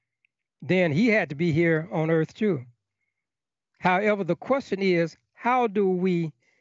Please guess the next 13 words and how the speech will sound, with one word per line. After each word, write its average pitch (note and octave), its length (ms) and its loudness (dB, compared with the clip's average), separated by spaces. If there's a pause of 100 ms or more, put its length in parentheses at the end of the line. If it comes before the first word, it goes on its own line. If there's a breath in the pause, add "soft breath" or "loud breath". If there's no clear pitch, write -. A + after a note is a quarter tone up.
synchronize D3+ 1300 -2 (480)
the D#3+ 120 0
fall G3 800 0
of D3 180 -2
Babylon, E3 800 0
which F#3 260 -2
is D#3 140 -2
a D#3 100 0
part D#3+ 540 0 (720)
of F3 160 0
an E3 240 0
earthly C4 380 -2
kingdom, D3 520 -4